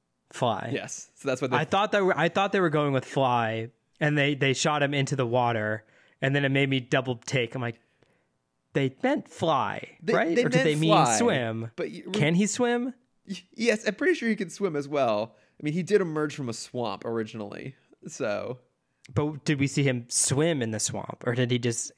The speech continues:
Speaker 1: casually walk up the floor?
Speaker 2: This is a good question. I, I don't have an answer to this, 'cause I don't bother
Speaker 1: Chris, I
Speaker 2: doing
Speaker 1: need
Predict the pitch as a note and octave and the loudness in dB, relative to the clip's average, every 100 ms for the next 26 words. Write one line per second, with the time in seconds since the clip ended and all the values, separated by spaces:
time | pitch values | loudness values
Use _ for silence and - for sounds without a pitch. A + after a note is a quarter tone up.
0 | - - B2 A#2+ A#2+ A2 G#2 G#2+ A2+ A#2 | -8 -4 -2 -2 -2 -2 -4 -2 0 2
1 | A2+ - - C3 A#2 - A#2 - _ _ | 0 -6 -2 0 0 -2 -2 -2 _ _
2 | _ _ _ - A#2+ - B2+ A#2+ - C3+ | _ _ _ -10 -8 -2 0 -2 -4 -6
3 | C#3 B2 A#2 A2+ A2+ G#2 A2+ F#2 F2+ F#2+ | -6 -6 -4 -2 -2 -4 -6 -8 -6 -6
4 | G2+ F#2+ G2+ F#2+ F2+ G2 G#2+ F#2 F2+ - | -6 -6 -8 -10 -10 -10 -8 -8 -10 -14
5 | - _ _ - A2+ G2+ A2+ A2 - A2 | -20 _ _ -10 -6 -4 -2 -4 -2 0
6 | C#3 C3 C3 | 2 0 2